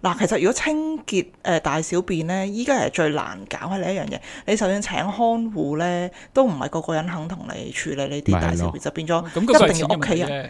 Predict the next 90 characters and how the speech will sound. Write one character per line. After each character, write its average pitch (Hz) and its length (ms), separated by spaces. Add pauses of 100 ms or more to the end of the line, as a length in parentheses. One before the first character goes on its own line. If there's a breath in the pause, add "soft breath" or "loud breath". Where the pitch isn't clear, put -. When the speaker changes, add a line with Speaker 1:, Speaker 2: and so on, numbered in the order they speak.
(120)
Speaker 1:
唔 - 60
係， 226 80
咁 - 160
Speaker 2:
係 247 60
啊。 - 120
Speaker 1:
就 214 120
變 202 160
咗 247 80
係 240 80 (100)
一 - 60
定 185 120
要 165 140
屋 - 160
企 156 220
人 175 160 (120)
去 135 200
做。 151 80
Speaker 2:
所 180 100
以 233 160
係 - 160
Speaker 1:
咁 - 120
但 247 120
係 202 80
如 160 60
果 185 140
你 151 80
機 285 80 (160)
械 165 320
人 - 0
Speaker 2:
最 151 60
終 - 0
極， - 0
我 - 20
覺 - 60
得 110 60
係 87 420
最 127 140 (100)
終 127 240
極 104 240
㗎 85 80
啦， 82 160
呢 110 100
個 110 120
係 85 140
真 131 180
係 - 160 (160)
代 95 320
替 110 140
一 123 40
個 113 120
人 82 140 (220)
㗎 80 80
啦。 80 360
你 110 100
諗 147 140
下， 139 100
Speaker 3:
係 - 20
啊。 104 80
Speaker 2:
一 151 80
個 131 100
人 73 220
係 80 100
幾 147 200
貼 - 180 (140)
身 98 240
啊？ 107 100
根-， 247 220
根 269 120
本 262 140
上 165 180
嗰 170 140
個 180 120
係 117 120
一 180 60
個 147 60
companion 117 800
嚟 87 260
㗎 98 40
啦， 98 120
差 120 160
唔 92 100
多 104 160
係。 85 220 (1000 soft breath)
Speaker 1:
嗯， 269 400
Speaker 2:
係。 202 120 (200)
Speaker 1:
唔 247 40
係 285 180
啊， - 40
即 330 80
係 403 40